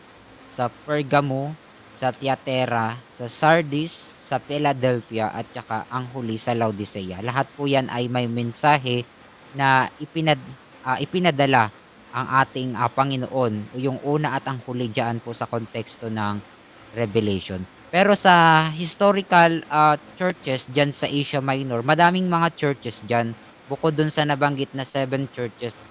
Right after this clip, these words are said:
gaya ng, ah, churches doon sa Troas, sa Assos, sa Miletus,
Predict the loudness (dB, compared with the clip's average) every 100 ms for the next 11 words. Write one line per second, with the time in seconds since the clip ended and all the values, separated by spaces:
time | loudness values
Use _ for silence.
0 | -20 -20 0 4 4 4 4 2 -2 -2
1 | 2 2 0 -2 0 -6 -6 -2 -2 -2
2 | -4 -6 -2 2 2 6 6 6 0 -12
3 | -14 -12 -14 -2 2 2 0 -8 -8 -12
4 | -18 -10 -6 -2 -2 -2 -6 -6 -6 -6
5 | -8